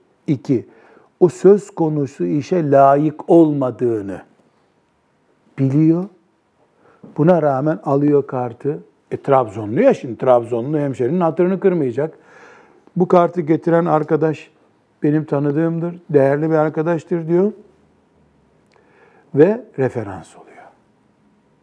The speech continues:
Bir de cep telefonunu açıyor. "Bir arkadaş gönderiyorum, haberiniz olsun, Benedim ta-," e, yıllarında meşhur bildiğimiz Salih Efendisi işe giriyor. Buna kötü şefaatçilik diyoruz.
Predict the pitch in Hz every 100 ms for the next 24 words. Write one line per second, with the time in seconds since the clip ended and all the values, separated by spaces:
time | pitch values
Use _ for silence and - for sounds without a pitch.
0 | _ _ _ _ _ 151 170 269 139 151
1 | 151 156 143 147 151 175 165 - 165 190
2 | 180 180 190 190 - 185 170 170 165 160
3 | 151 147 - 156 165 160 147 135 139 139
4 | 143 143 139 135 - - - - _ 170
5 | 196 175 196 _ 190 190 185 160 143 147
6 | 139 147 135 131 127 143 131 127 123 -
7 | 135 131 117 107 110 104 107 - 226 -
8 | _ _ _ - - 139 113 107 101 92
9 | _ _ _ - 185 151 208 - _ _
10 | _ - 139 - 135 - 117 127 104 101
11 | - - 101 - _ - - - _ _